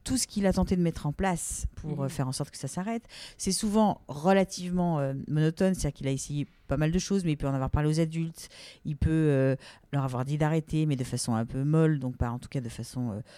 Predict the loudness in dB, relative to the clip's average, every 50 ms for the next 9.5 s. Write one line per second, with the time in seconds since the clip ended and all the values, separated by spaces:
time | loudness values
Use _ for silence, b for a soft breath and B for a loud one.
0 | B B B B -8 -6 -6 -6 -6 -8 -8 -6 -8 -8 -6 -6 -6 -6 -6 -6
1 | -6 -6 -8 -8 -10 -10 -10 -12 -12 -14 -14 -14 -14 -14 -14 -12 -12 -8 -4 -4
2 | -2 -2 -2 -4 -4 -6 -6 -6 -6 -4 -2 -2 -2 -2 -2 -6 B B B B
3 | B B B 0 2 4 4 4 2 2 2 2 2 0 0 -2 -2 -2 -2 -2
4 | -2 -4 -6 -4 -4 -4 -4 -4 -8 -4 0 0 0 2 0 -2 -2 0 0 0
5 | 0 -2 -4 -6 -8 -6 -4 -4 -4 -4 -6 -4 -2 0 0 0 0 0 0 -2
6 | -2 -4 -4 -6 -6 -6 -8 -10 -10 -10 -8 -6 -4 -4 -4 -4 -6 -6 -4 -6
7 | -6 -4 -4 -2 0 0 2 2 2 0 0 -2 -4 -6 -6 -6 -4 -6 -6 -8
8 | -10 -8 -8 -6 -6 -6 -8 -8 -10 -10 -10 -6 -4 -4 -2 -2 -2 -2 -2 -2
9 | -2 -2 -2 -4 -4 -8 -10 -10 -8 -8